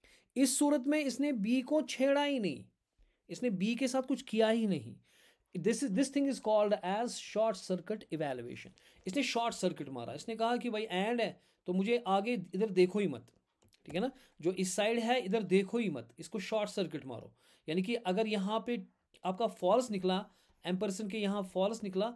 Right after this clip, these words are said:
इधर का करो ही मत, that is what is called as short circuit evaluation। ये जावास्क्रिप्ट करता है, ये स्पेशल चीज़ है जावास्क्रिप्ट में, ये आपको पता होनी चाहिए।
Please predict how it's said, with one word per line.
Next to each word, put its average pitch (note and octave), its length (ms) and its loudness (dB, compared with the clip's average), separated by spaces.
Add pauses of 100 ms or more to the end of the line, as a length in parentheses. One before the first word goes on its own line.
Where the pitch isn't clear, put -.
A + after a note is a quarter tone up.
(300)
इधर G3 180 2
का B3+ 120 2
करो A3 260 2
ही F#3+ 120 4
मत, C3 320 -4
that F#3 180 0
is F#3+ 60 -2
what G#3 140 0
is F#3 60 -10
called F3 240 0
as G3+ 180 -6
short F3 400 0
circuit G3 540 -4 (640)
evaluation। C#3 640 -6
ये F3 160 2
जावास्क्रिप्ट E3 460 2
करता C#3 220 -8
है, A3 60 -4
ये A#3+ 60 -4
स्पेशल F3 400 -6
चीज़ E3+ 280 -6
है F#3+ 80 -2
जावास्क्रिप्ट E3 440 -2
में, A3+ 80 -6
ये F#3 200 0
आपको D#3+ 340 -6 (260)
पता C#3+ 160 -6
होनी B2 160 -6
चाहिए। A#2 240 -18